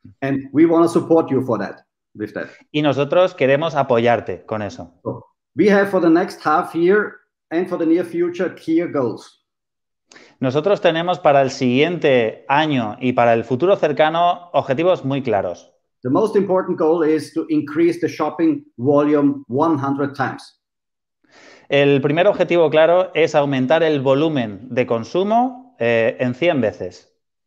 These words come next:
Speaker 1: Yeah. And the second goal is to make Lyconet super easy and fast.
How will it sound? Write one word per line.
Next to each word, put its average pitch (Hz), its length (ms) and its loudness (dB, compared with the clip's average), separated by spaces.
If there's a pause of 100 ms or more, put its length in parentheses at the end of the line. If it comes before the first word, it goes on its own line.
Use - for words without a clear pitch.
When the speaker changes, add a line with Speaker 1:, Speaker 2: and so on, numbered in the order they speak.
(160)
Speaker 1:
Yeah. 113 280 -8 (240)
And 127 100 -4
the 139 60 -6
second 196 380 -2
goal 190 240 4
is 185 340 0
to 143 80 -2
make 156 400 0
Lyconet 160 600 0 (280)
super 190 380 0
easy 156 280 2
and 139 140 2
fast. 120 300 -4